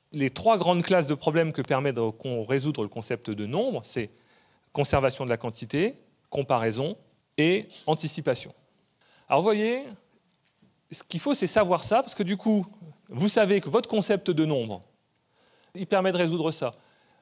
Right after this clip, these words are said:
Bon, les techniques, les automatismes, comment est-ce qu'on accède au nombre ? Là, on va avoir le comptage des nombrements, on va avoir plein d'autres choses. Les définitions, les limites, ce que c'est qu'un nombre, euh, par exemple, un nombre entier, le nombre dont on parle là actuellement, le nombre entier,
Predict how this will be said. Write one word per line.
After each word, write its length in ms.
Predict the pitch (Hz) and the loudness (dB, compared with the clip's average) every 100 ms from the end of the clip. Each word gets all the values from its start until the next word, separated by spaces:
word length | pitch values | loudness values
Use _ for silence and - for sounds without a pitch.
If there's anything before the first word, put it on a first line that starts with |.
| _ - | _ 0
Bon, 100 | 143 | 4
les 140 | 208 | 4
techniques, 420 | 220 214 202 180 | 2 0 -2 0
les 160 | 175 165 | -2 -2
automatismes, 720 | 175 185 180 180 170 - 123 | -2 0 0 -2 -12 -10 -4
comment 240 | 170 170 | -2 0
est-ce 100 | 170 | -2
qu'on 140 | 170 160 | -2 -4
accède 320 | 156 160 156 | -2 -2 -2
au 80 | 160 | -2
nombre ? 380 | 156 123 98 _ - | -2 -4 -10 _ -8
Là, 120 | 123 | 0
on 120 | 135 131 | 2 4
va 100 | 127 | 4
avoir 300 | 123 135 123 | 4 2 2
le 80 | |
comptage 340 | 110 123 131 110 | -2 -2 -2 -2
des 80 | 120 | -6
nombrements, 460 | 123 135 170 151 | -8 -4 -2 -2
on 100 | 143 | -4
va 80 | 113 | -4
avoir 160 | 113 107 | -4 -4
plein 160 | 120 | -6
d'autres 160 | 151 160 | -6 -4
choses. 280 | 160 127 - _ _ _ - - _ _ _ 143 | -4 -4 -8 _ _ _ -20 -20 _ _ _ 0
Les 160 | 202 | 2
définitions, 760 | 214 214 214 208 196 - 208 185 | 2 2 2 2 2 0 2 2
les 140 | 175 | 2
limites, 400 | 175 185 180 139 110 - _ _ _ - | 2 0 0 -4 -12 -14 _ _ _ -14
ce 80 | |
que 80 | - | -8
c'est 160 | 135 147 | -2 -2
qu'un 160 | 151 | -2
nombre, 360 | 151 165 165 131 | -2 -2 -2 0
euh, 140 | 123 | -2
par 160 | 113 117 | -2 -4
exemple, 400 | 120 185 208 139 | -2 -2 -2 -2
un 140 | 127 | -2
nombre 240 | 131 131 117 | -2 -4 -4
entier, 440 | 123 175 214 254 _ _ | -4 0 0 -2 _ _
le 120 | - 120 | -10 -6
nombre 260 | 139 110 | -4 -4
dont 180 | - 113 127 | -6 -8 -6
on 80 | |
parle 240 | 123 131 117 | 0 2 2
là 140 | 135 | 2
actuellement, 440 | 120 - 120 160 214 | 2 0 -4 0 0
le 80 | |
nombre 240 | 131 113 107 | 0 -2 -4
entier, 340 | 113 208 269 | -2 -2 -4